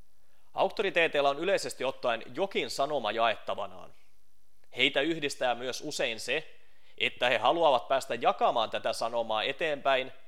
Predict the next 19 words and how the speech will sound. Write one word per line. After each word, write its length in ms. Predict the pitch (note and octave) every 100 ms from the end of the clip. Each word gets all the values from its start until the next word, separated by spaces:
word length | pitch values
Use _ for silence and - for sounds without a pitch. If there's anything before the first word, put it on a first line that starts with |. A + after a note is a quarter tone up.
| -
keinoilla 500 | - C#3+ D3+ C#3 B2+
millä 280 | B2 C3 B2
hyvänsä. 540 | C3 C#3+ A#2+ G#2+ - - - - - - - - - - - - - -
Kun 200 | D3 G#3+
olet 180 | G3 D3
saanut 360 | F3 E3+ C3+
hyväksymisen 720 | F3+ G3 E3 - B2+ A#2 A#2 -
haastattelun 600 | C#3 D#3 - - A2+ G#2+
suorittamiselle, 960 | - C3 D#3+ D#3+ D#3+ D#3 E3 C#3+ C#3+ C#3+ - - - - -
tuottanut 520 | D3 D#3+ - C3 A#2
sisällön 520 | - D3 E3 C#3+ A#2 G#2+
yhdessä 460 | E3 D#3+ A#2+ - A2+
haastateltavan 720 | C#3 - A2+ A2 G#2+ G#2 G2+
kanssa 500 | A2+ D3+ - - C#3+ - - - - - -
ja 100 | A#2+
päässyt 480 | F#3+ G#3 - E3
julkaisemispisteeseen, 1500 | G#3+ A#3+ - A2+ A2+ A2+ - D#3+ D3+ - G#2 G2 G2 F2 F2 - - - - - -
suosittelen 720 | - B2 A#2+ A2 - B2 A2+
hyödyntämään 680 | C#3 D#3 C#3+ C3+ C3+ C3+ -